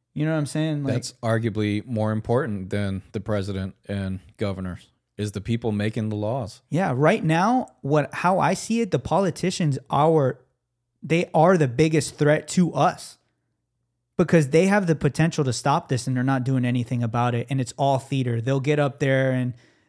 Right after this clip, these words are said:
Speaker 1: they'll say, "Oh, well, the other side's evil, blah, blah, blah." And then they don't do anything about it. And they just stay in there and make millions of dollars. So, you know what? Screw these people, man. We need term limits.
Speaker 2: We need a fresh start. We need a clean house. And I think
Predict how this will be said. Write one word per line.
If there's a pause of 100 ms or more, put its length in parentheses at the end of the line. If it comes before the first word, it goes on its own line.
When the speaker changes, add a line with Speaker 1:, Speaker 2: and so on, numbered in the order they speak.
(120)
Speaker 1:
they'll
say, (500)
"Oh,
well,
the
other
side's
evil,
blah,
blah,
blah."
And
then
they
don't
do
anything
about
it.
And
they
just
stay
in
there
and
make
millions
of
dollars.
So, (100)
you
know
what? (560)
Screw
these
people,
man.
We
need
term
limits.
Speaker 2:
We
need
a
fresh
start.
We
need
a
clean
house. (160)
And
I
think